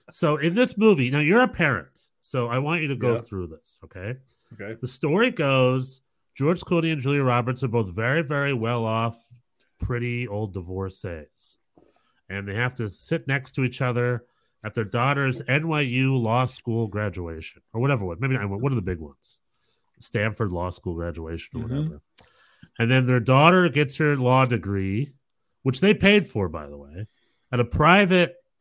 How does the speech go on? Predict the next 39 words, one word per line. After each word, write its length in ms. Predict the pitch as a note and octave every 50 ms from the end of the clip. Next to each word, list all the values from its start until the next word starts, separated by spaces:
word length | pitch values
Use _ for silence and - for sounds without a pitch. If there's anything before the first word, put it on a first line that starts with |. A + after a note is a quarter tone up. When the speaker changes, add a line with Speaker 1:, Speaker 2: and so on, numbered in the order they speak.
| _ _ _ _ -
Speaker 1:
institute. 340 | C3+ C3 - - E3 C3+
Like, 120 | C#3 B2 D3
N 120 | F3+ G#3
Y 100 | A#3 G#3 E3+
U 320 | D3 F3 G#3 D3+ G2+ F2
is 100 | F2 F2 -
the 80 | A#2
most 220 | A2+ B2+ B2+ B2+ -
expensive 640 | A#2 - - - B2+ C3+ C3+ C3 - C#3 B2 A2+ -
Speaker 2:
Okay. 280 | - - C3+ B2 C3 C3
Speaker 1:
school 380 | - _ - B2+ B2+ C3 B2 A2+
in 40 |
the 80 | G2+ G2
world, 320 | F2+ G2+ A#2 G#2 F2 D#2
I 40 | D2+
think. 100 | D2 - _ _ _ _ _ _ _ _ _ _ - - - _ _ _ _ _ _
One 160 | G#2+ A#2+ B2
of 80 | - F3
Speaker 2:
Uh, 40 | D#3
Speaker 1:
them. 80 | C3+ C#3+
Speaker 2:
a 40 |
Speaker 1:
Anyway. 180 | D#3 D3 A#2+ F2+
Speaker 2:
state, 280 | E3+ D#3+ D#3 E3 E3 -
a 60 | D3+ C#3
state 360 | - - - E3 E3 E3 E3+
education 640 | E3+ D3+ C#3 D3 C#3 - D3+ D3+ D3+ C#3+ - D#3 C#3+
at 120 | C3 C3
Ivy 300 | C#3 C3+ C#3 C3+ C3 C3+
League 200 | C3 C3 A#2+ A#2
prices. 540 | - C3 B2 A#2 A2 - - - - - - - _ _ _ _ _ _ _ _ _ B2
Speaker 1:
Something 320 | - - G#3 F3+ D#3 D#3+
like 180 | C3+ B2 G#2+ -
that. 220 | - F#2 D#2 C#2+ _ _ _ _ _ _ - - _ _ _ _ _ _ _ _ -
And 460 | D3 D3 D#3 D#3 D#3 D3+ D3 C#3 B2+ - - - - - - -
she 300 | - - - F3+ G3 G#3
then 280 | G3 G3+ F#3+ F3+ D3+
goes 360 | A#2+ C#3+ C#3+ D3 D#3 D#3 C3 -
to 100 | - C3+
Bali 600 | A#2 - A2 A2 A#2 B2+ B2+ A2+ F#2 E2 C#2+